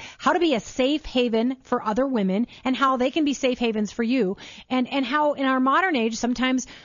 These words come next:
women are a little bit divided or competitive or, or get their feelings hurt or they judge each other, and we're trying to get over that so that we can really live healthier lives. I was just talking to my B F F today, Shelley Krause, who's on the show sometimes.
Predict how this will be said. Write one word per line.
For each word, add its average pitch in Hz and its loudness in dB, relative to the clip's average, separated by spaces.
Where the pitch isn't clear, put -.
women 254 2
are 240 2
a 233 0
little 247 0
bit 240 0
divided 233 0
or 208 0
competitive 233 0
or, 208 2
or 202 -2
get 214 -2
their 208 0
feelings 254 0
hurt 285 2
or 214 0
they 180 0
judge 220 0
each 240 -2
other, 277 2
and 254 2
we're 240 0
trying 349 -2
to 330 0
get 254 -2
over 247 2
that 165 -8
so 247 0
that 233 2
we 240 0
can 240 0
really 254 4
live 208 2
healthier 240 0
lives. 185 2
I 233 -4
was 254 2
just 269 -6
talking 240 0
to 208 0
my 196 2
B 208 2
F 196 0
F 196 -2
today, 196 0
Shelley 185 -2
Krause, 190 -4
who's 170 -2
on 165 -2
the 160 -4
show 202 -4
sometimes. 165 -4